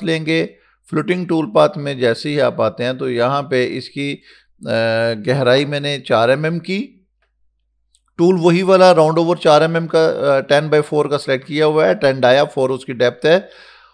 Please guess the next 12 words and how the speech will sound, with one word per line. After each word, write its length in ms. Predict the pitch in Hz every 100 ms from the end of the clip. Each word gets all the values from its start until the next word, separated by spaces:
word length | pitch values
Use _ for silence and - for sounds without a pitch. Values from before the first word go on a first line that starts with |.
| _
और 360 | 165 170 190 185
यहाँ 480 | 135 160 156 185 180
पे 180 | 147 143
आपने 480 | - 135 170 151 143
ramp 460 | 120 135 175 170 -
at 320 | 139 139 - -
start 420 | - 147 131 110
लेना 260 | 98 76
है। 180 | 69 - _ _ _ _ _ _ _ _ _ _ _ _ _ _ _ _ _ _
रैम, 400 | 135 160 185 202 - _ _ _ _
ramp 320 | 160 165 220 220
at 240 | 190 190